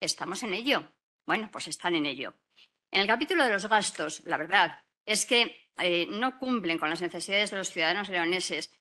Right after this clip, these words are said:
que reclaman, a veces de forma privada, a veces de forma pública, a través de asociaciones de vecinos, etcétera, etcétera, muchísimas necesidades que se tienen que cumplir. La verdad es que ustedes han estado durante cuatro años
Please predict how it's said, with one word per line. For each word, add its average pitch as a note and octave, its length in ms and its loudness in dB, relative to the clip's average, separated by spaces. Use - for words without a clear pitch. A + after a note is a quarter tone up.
que D3 120 -2
reclaman, A3 600 2
a F3 120 0
veces A3+ 240 -8
de G3 80 -8
forma A3 280 -6
privada, F#3+ 640 0
a E3 120 -6
veces A3 240 -6
de F3+ 100 -10
forma G#3 320 0
pública, F#3+ 480 2
a E3+ 100 -2
través F#3+ 260 -4
de A#3+ 80 -2
asociaciones F#3+ 520 -8
de E3+ 80 -4
vecinos, G#3+ 560 -4
etcétera, G3+ 400 2
etcétera, G#3 600 2
muchísimas B3 600 0
necesidades F#3 640 0
que - 80 -6
se F3 120 -6
tienen F3 260 2
que F3+ 100 -6
cumplir. C#3 480 -6
La F3 80 8
verdad A3 160 6
es D#4 100 2
que C4+ 100 -2
ustedes B3+ 400 0
han A#3 120 -4
estado A#3 240 -2
durante F#3 380 2
cuatro F#3 440 2
años F3+ 420 2